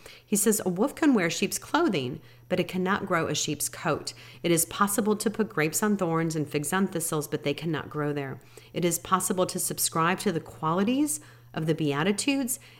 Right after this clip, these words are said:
and yet never truly own them from within. But appearances can only be kept up for so long. Time will reveal the true nature of the fruit. Sooner or later,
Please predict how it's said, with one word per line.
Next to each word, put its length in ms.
and 140
yet 180
never 480
truly 480
own 400
them 220
from 240
within. 560
But 100
appearances 960
can 320
only 280
be 140
kept 380
up 180
for 100
so 280
long. 320
Time 680
will 140
reveal 420
the 140
true 260
nature 340
of 180
the 60
fruit. 380
Sooner 440
or 100
later, 480